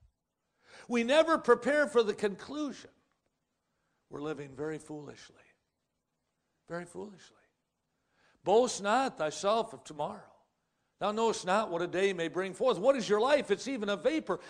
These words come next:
that appeareth for a little time and then vanisheth away." David said, "There's but a step between me and death." Years ago, I was preaching a revival meeting in Indianapolis,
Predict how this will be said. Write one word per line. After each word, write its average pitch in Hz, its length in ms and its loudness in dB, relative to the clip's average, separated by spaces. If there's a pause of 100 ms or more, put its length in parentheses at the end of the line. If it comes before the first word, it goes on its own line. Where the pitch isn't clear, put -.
that 254 100 -6
appeareth 277 360 -2
for 220 120 -2
a 226 60 0
little 247 220 -4
time 240 360 -6
and 175 120 -6
then 185 200 -4 (880)
vanisheth 165 460 -6
away." 220 500 -14 (680)
David 190 380 2
said, 196 240 0
"There's 202 200 4
but 185 200 6
a 160 320 2
step - 680 -4 (1300)
between 143 380 -12
me 165 100 -10
and 165 160 -12
death." - 420 -14 (1500)
Years 165 240 -2
ago, 160 280 0
I 147 120 2
was 143 120 -6
preaching 165 360 -4
a - 20 -8
revival 147 540 0
meeting 143 320 -8
in 139 160 -10
Indianapolis, 165 580 -6